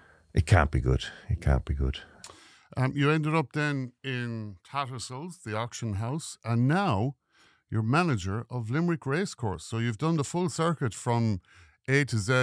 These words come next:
Speaker 2: in racing, from breeding, sales, riding, and now you're out the other side.
Speaker 1: Yeah, no, it's, it's been, um, it's been an interesting life so far.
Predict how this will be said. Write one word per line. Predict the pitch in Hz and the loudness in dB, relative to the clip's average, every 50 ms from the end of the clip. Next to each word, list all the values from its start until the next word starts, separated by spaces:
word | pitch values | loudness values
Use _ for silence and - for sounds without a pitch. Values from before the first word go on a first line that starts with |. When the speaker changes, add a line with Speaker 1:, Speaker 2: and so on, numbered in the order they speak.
| 120 101 | 2 2
Speaker 2:
in | 107 101 101 | 0 0 2
racing, | 101 104 107 110 - - 117 104 104 95 | 2 2 2 0 -2 -2 -2 -2 -2 -2
from | - - 104 92 90 90 90 85 80 - _ _ _ _ _ _ | -4 -4 -2 -2 -2 -2 -2 -6 -8 -12 _ _ _ _ _ _
breeding, | 120 127 135 139 127 127 123 120 120 117 110 101 - _ _ _ _ _ _ _ _ _ _ _ | -2 0 0 0 0 0 0 0 0 -2 -4 -6 -12 _ _ _ _ _ _ _ _ _ _ _
sales, | _ - - 139 127 127 127 123 123 123 123 117 104 92 - - - - _ _ _ _ _ _ _ _ _ 127 | _ -10 -6 -4 -2 -2 -2 -2 -2 -2 -4 -4 -6 -8 -10 -12 -14 -16 _ _ _ _ _ _ _ _ _ -10
riding, | 113 110 123 123 123 127 123 113 117 113 113 113 104 - _ _ _ | -2 2 4 4 4 4 4 2 2 2 2 0 -2 -4 _ _ _
and | 107 104 104 110 | -4 -2 0 2
now | 117 120 120 123 120 | 2 2 2 2 0
you're | 117 110 110 110 110 | 0 -2 -2 0 0
out | 113 123 110 | 0 -2 -2
the | - 120 | 0 -2
other | 127 135 151 | 0 0 -2
side. | - - 95 82 - - _ _ _ - - | -2 -4 -6 -6 -6 -12 _ _ _ 6 10
Speaker 1:
Yeah, | 101 113 127 139 143 139 110 - - | 12 12 12 12 12 12 10 8 4
no, | - - 113 117 117 | 6 10 12 12 12
it's, | 113 104 - - - - | 12 10 8 4 4 8
it's | 104 98 - - - | 8 8 8 4 2
been, | - 107 107 107 104 101 98 | 8 10 12 12 12 12 12
um, | 98 95 92 90 90 87 80 73 71 82 - - _ _ _ - - | 12 12 12 12 12 10 8 6 2 -4 -12 -16 _ _ _ -2 0
it's | 95 - - | 0 -2 4
been | - 101 101 98 | 8 8 10 12
an | 95 95 | 12 12
interesting | 98 101 101 - - 98 92 - - - 92 87 87 85 80 - - - | 12 12 10 8 6 4 4 4 6 8 10 10 10 8 6 4 -2 0
life | - 85 92 92 98 95 | 6 8 10 10 10 8
so | - - 87 80 | 8 6 6 6
far. | 76 - 85 85 82 82 78 76 | 6 6 8 8 10 8 8 6